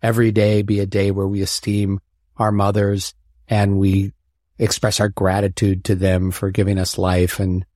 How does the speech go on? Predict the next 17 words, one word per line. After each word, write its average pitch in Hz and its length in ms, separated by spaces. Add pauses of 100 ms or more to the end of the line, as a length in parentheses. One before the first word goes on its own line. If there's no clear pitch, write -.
(260)
nurturing 98 460
us, 87 260
et 92 100
cetera, 98 320
et 98 80
cetera? 131 360 (280)
But 139 80
the 139 80
nice 151 240
thing 139 80
about 117 140
having 113 340 (160)
one 160 260
day 113 160
set 101 240
apart 95 500
is 101 440